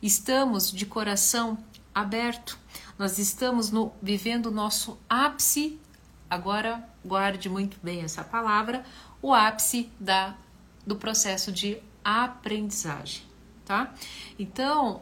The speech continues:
é, como não criar expectativa? Sendo, tendo o coração aberto, assim como uma criança, para o aprendizado que aquela circunstância pode te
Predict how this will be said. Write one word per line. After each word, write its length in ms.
é, 500
como 360
não 240
criar 480
expectativa? 1300
Sendo, 640
tendo 240
o 40
coração 600
aberto, 680
assim 400
como 280
uma 180
criança, 880
para 300
o 260
aprendizado 1000
que 100
aquela 320
circunstância 1120
pode 340
te 160